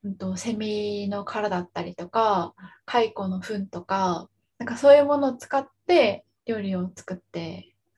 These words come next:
ます。で、こうなんか実際に食べると、虫っていうよりもこう植物、もうちょっとこう野菜の風味が凝縮された味みたいなのが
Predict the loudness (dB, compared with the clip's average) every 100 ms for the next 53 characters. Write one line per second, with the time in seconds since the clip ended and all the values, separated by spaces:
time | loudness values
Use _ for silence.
0 | _ -10 -10 -10 -20 _ _ _ _ _
1 | _ _ -12 -6 -2 0 0 -2 -4 -2
2 | 4 4 4 4 4 2 0 0 0 -4
3 | -6 -6 -2 -4 -6 _ 0 2 2 0
4 | -4 -10 -10 -12 -6 -2 -4 -6 _ _
5 | _ _ _ -4 -4 -4 -10 -8 -8 -8
6 | _ _ -8 -6 0 2 2 2 2 2
7 | -2 -4 _ _ _ _ _ _ 4 4
8 | 4 -2 _ _ _ 0 2 2 0 0
9 | 0 0 0 2 0 -2 -4 -8 -6 -10
10 | -8 -8